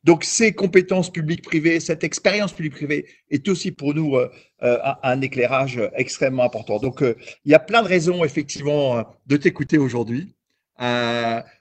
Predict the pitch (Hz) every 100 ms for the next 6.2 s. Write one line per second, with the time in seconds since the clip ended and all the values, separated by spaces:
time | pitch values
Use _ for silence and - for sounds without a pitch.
0 | _ 135 - 165 160 143 135 156 180 160
1 | 160 165 160 131 120 117 107 - _ _
2 | 117 110 113 120 - 175 - 147 120 120
3 | 175 202 160 143 202 139 180 196 - -
4 | 160 165 143 143 151 190 156 123 - _
5 | _ _ 123 202 190 175 175 156 202 202
6 | 156